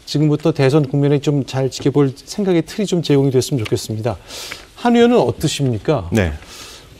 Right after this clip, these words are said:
Speaker 1: 공약, 여러 가지 현금 복지 공약도 나오고 있잖아요.
Speaker 2: 그러니까 이런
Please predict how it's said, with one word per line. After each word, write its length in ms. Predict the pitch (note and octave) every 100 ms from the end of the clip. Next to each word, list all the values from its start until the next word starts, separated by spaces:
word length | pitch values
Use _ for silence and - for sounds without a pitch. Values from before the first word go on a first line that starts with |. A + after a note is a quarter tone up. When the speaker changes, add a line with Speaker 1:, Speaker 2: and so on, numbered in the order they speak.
| - - - -
Speaker 1:
공약, 420 | D#3 F3 C#3 -
여러 200 | D#3 D3+
가지 160 | E3+ E3+
현금 280 | F3 F#3+ F3
복지 220 | D#3 -
공약도 300 | D3 D3 E3
나오고 260 | C#3 A2+ B2
있잖아요. 480 | G#2+ C#3 A2+ A2+ F#3 - - -
Speaker 2:
그러니까 200 | - A#2
이런 800 | A#2 A#2 C3 C3 C3 C3 B2+ A2+